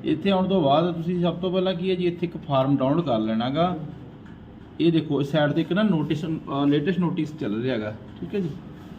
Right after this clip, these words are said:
ਹਾਂਜੀ, ਇੱਥੇ ਆ ਜਾਣਾ। ਇੱਥੇ ਤੁਸੀਂ ਦੇਖੋਗੇ ਲੇਟੈਸਟ ਆਪਸ਼ਨ ਦੇ ਵਿੱਚ ਇੱਕ ਆਪਸ਼ਨ ਬਣੀ ਹੋਈ ਹੈ ਸੈਲਫ ਡਿਕਲੇਰੇਸ਼ਨ ਸਕੀਮ, ਇਹਦੇ ਕਲਿੱਕ ਕਰਾਂਗੇ। ਇਸ 'ਤੇ ਕਲਿੱਕ ਕਰਨ ਤੋਂ ਬਾਅਦ ਤੁਹਾਡੇ ਸਾਹਮਣੇ ਇੱਕ ਇਸ ਤਰ੍ਹਾਂ ਬਲੈਂਕ ਜਿਹੜਾ ਪੇਜ ਆ ਜਾਣਾ ਗਾ। ਇਹਦੇ ਵਿੱਚ ਤੁਸੀਂ ਕੀ ਕਰਨਾ ਜੀ, ਸਭ ਤੋਂ ਪਹਿਲਾਂ ਦੱਸ ਦਿੰਦਾ ਮੈਂ।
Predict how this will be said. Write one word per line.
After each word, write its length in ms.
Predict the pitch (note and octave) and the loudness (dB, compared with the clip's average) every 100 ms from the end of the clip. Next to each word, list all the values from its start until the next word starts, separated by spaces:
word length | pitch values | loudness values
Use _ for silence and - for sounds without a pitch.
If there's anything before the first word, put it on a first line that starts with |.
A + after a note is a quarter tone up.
| - - - _ _ | -16 -16 -20 _ _
ਹਾਂਜੀ, 280 | D3 D#3+ D#3+ | 0 4 4
ਇੱਥੇ 200 | D#3+ F3 | 4 6
ਆ 120 | D#3+ | 6
ਜਾਣਾ। 220 | C3+ C3+ F#3 | 4 2 2
ਇੱਥੇ 200 | F#3+ F3 | 2 4
ਤੁਸੀਂ 140 | E3+ | 4
ਦੇਖੋਗੇ 360 | E3 F3 F3+ F3+ | 4 4 4 6
ਲੇਟੈਸਟ 460 | D#3+ D#3 F#3+ E3+ | 4 4 2 2
ਆਪਸ਼ਨ 380 | F#3 - - E3+ | 0 -2 0 4
ਦੇ 120 | E3+ | 4
ਵਿੱਚ 240 | C#3+ B2 D3 D#3 G3 G#3+ - - - | 4 2 0 2 0 -2 -4 -8 -10
ਇੱਕ 140 | - E3+ D#3 | -2 -2 0
ਆਪਸ਼ਨ 300 | D3+ D3 F3 | -4 0 2
ਬਣੀ 160 | E3 E3 | 4 6
ਹੋਈ 80 | F#3+ | 4
ਹੈ 40 | |
ਸੈਲਫ 360 | E3+ E3+ D#3 E3+ | 2 2 2 0
ਡਿਕਲੇਰੇਸ਼ਨ 480 | D#3+ D#3 C#3+ F#3 | -2 0 0 0
ਸਕੀਮ, 380 | F3+ - C#3 G2+ F#2+ - - - - - - - - | -2 -2 0 0 -4 -10 -14 -14 -14 -16 -16 -4 2
ਇਹਦੇ 160 | F3+ | 4
ਕਲਿੱਕ 260 | F#3+ A#2 - | 4 -2 -2
ਕਰਾਂਗੇ। 300 | A#2 A2 G#2+ - - - - | -2 -2 -4 -8 -16 -14 -2
ਇਸ 100 | F3+ | 0
'ਤੇ 120 | A#3 | 0
ਕਲਿੱਕ 240 | A3 G#3 G#3 | 0 0 2
ਕਰਨ 180 | G#3 | 2
ਤੋਂ 140 | G#3 E3 | 4 4
ਬਾਅਦ 140 | E3+ | 4
ਤੁਹਾਡੇ 220 | G3+ G3 | 4 2
ਸਾਹਮਣੇ 220 | F3 F#3 G3 | 2 0 -2
ਇੱਕ 120 | F#3+ | -2
ਇਸ 100 | F3 | -4
ਤਰ੍ਹਾਂ 200 | E3+ F3 | -2 -2
ਬਲੈਂਕ 320 | E3 D3+ C#3 C#3 | 0 0 0 0
ਜਿਹੜਾ 200 | D3 E3+ | -2 -2
ਪੇਜ 280 | D#3 C3+ | 0 0
ਆ 80 | B2+ | 0
ਜਾਣਾ 220 | G2 G2+ | -2 -6
ਗਾ। 180 | G2 - - - | -8 -10 -10 -2
ਇਹਦੇ 200 | E3 G3+ | 0 2
ਵਿੱਚ 200 | F#3 F3 | 0 -2
ਤੁਸੀਂ 220 | D#3+ E3+ | -4 -4
ਕੀ 140 | E3 D#3 | 0 0
ਕਰਨਾ 340 | C#3 A2 G#2+ | 2 0 -2
ਜੀ, 120 | G#2+ | -4
ਸਭ 120 | A2+ | -8
ਤੋਂ 180 | - C3+ | -6 -6
ਪਹਿਲਾਂ 160 | A2+ G#2 | -6 -6
ਦੱਸ 80 | A2 | -2
ਦਿੰਦਾ 160 | B2+ | 0
ਮੈਂ। 180 | C3+ | 0